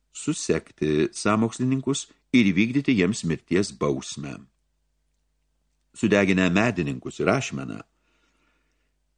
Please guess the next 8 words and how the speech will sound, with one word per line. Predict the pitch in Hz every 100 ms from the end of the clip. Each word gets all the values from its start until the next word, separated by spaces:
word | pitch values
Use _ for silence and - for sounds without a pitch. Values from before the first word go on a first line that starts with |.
| _
kryžiuočiai | 95 110 147 175 143
per | - 92 - _
Perlamą | - 95 85 87 90 90 101 107 117 _ -
ir | 90 -
Įsrutį | 104 87 - - 110 - - 76 60 - -
grįžo | 82 107 139 135 -
į | 87 101
Prūsus. | - 90 - - 57 -